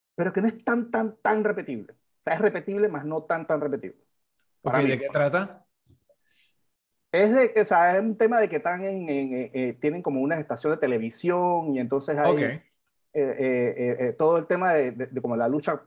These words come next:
Speaker 1: por, por el poder, por los ratings, entonces hay un tipo como que se hace famoso, eh, porque, porque se, porque se vuelve loco en mitad como de un noticiero. O sea, eh, eh, eh, es, es interesante, ¿no? Pero,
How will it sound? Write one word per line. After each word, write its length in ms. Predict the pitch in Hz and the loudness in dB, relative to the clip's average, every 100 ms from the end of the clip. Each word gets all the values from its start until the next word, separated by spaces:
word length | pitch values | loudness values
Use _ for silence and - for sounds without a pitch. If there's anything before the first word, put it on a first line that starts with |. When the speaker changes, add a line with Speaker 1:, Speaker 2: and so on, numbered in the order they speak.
| - | -8
Speaker 1:
por, 240 | 117 107 | -6 -4
por 140 | - 113 | -4 -6
el 60 | |
poder, 340 | - 113 143 147 | -2 2 2 2
por 100 | 135 | -2
los 140 | 113 | -2
ratings, 400 | 131 151 147 139 | 0 0 0 -6
entonces 320 | 123 127 123 | -6 -6 -6
hay 100 | 131 | -4
un 120 | 135 131 | -4 -4
tipo 180 | 139 | -4
como 160 | 131 113 | -4 -4
que 80 | 107 | -6
se 80 | 117 | -6
hace 160 | 131 | -6
famoso, 840 | 131 107 123 139 139 135 135 127 | -6 -6 -2 -4 -2 -2 0 0
eh, 240 | 120 110 110 _ | 0 -2 -6 _
porque, 160 | - 104 | -12 -6
porque 180 | 113 - | -6 -4
se, 120 | 113 | -8
porque 260 | - 107 | -6 -8
se 80 | - | -4
vuelve 240 | 113 131 135 | 0 2 4
loco 240 | 143 147 | 4 2
en 80 | 131 | -2
mitad 200 | 120 135 | -2 -4
como 140 | 139 | -2
de 60 | 123 | -2
un 80 | 135 | -2
noticiero. 680 | 143 107 - 151 143 139 - _ _ _ _ _ | -2 -6 -2 0 0 -2 -10 _ _ _ _ _
O 60 | - | -4
sea, 280 | 139 127 151 | 0 0 0
eh, 80 | 156 | -4
eh, 280 | 185 202 208 | -6 -4 0
eh, 160 | 226 233 | 0 2
es, 220 | 233 233 | 0 2
es 140 | 226 | 0
interesante, 600 | 254 220 156 151 196 135 123 | 0 0 0 2 0 -2 -6
¿no? 160 | 160 | -8
Pero, 500 | - 127 120 117 110 | -6 -2 0 0 -2